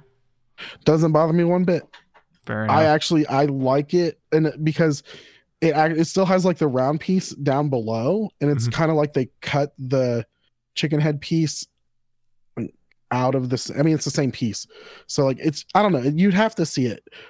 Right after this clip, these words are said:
Speaker 1: um, because it's really funny. I, I was talking with someone about, uh, Cusack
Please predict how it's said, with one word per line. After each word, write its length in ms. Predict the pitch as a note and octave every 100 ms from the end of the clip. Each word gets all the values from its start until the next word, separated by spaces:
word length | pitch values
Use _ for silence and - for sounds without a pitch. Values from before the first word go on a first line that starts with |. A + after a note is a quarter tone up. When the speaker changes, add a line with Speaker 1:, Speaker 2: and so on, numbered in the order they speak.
| -
Speaker 1:
um, 300 | C#3+ D3 C#3+
because 360 | D#3+ E3 F3 D3+
it's 240 | D3+ D3+
really 220 | D#3 E3 D#3
funny. 280 | D3+ D3+
I, 80 | C3+
I 160 | C3 C3+
was 140 | C#3
talking 280 | - D3 C3+
with 80 | B2+
someone 280 | C#3 C3 C3
about, 400 | A#2+ B2 A#2 - _ _ _ _ _
uh, 520 | B2+ B2 A#2 A2+ A2 A#2 - _ _ _ _ _ _ _ _ _ _ _ _
Cusack 800 | - - E3 - A2+ G#2+ - -